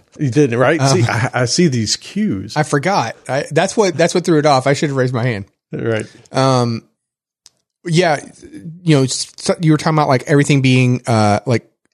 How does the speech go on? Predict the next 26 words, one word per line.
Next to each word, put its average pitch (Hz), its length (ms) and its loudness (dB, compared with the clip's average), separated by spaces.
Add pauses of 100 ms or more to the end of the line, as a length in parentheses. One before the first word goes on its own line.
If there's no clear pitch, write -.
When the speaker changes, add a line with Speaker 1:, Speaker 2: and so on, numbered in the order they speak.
Speaker 2:
they're 127 160 0
constantly, 123 460 2
like, - 140 -6
adding 120 360 0
in 120 240 2
and 110 180 0
it 107 40 -4
becomes 117 220 -2
a 113 60 -4
Swiss 127 240 0
Army 131 220 2
knife. 107 200 0
Like, 107 160 0 (640)
with, 143 220 2
I - 60 -4
think 190 140 4
it 202 40 4
was, 156 100 2
like, 151 100 0
the 139 80 2
twenty 165 260 2
seventeen 170 560 0
version 120 400 2
of 117 240 0
S - 120 -2
Q 139 100 0